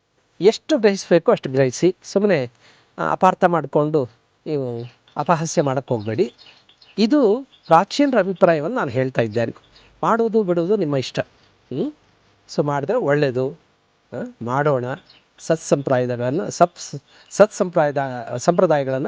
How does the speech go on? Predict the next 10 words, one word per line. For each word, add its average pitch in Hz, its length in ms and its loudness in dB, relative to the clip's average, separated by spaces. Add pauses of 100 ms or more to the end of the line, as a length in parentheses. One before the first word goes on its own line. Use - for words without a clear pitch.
ಪಾಲಿಸೋಣ 139 460 0 (840)
ಅಂತ 147 200 -10 (880)
ಈ 170 140 0
ಮೂಲಕ 127 280 -6
ನಾನು 131 320 -4 (1400)
ಮನವಿ 139 240 -4
ಮಾಡ್ಕೊಳ್ತಾ 113 480 -8
ಇದ್ದೇನೆ. 113 260 -4 (340)
ಎಲ್ಲರಿಗೂ 123 400 -2 (720)
ಶುಭವಾಗಲಿ. 117 520 -2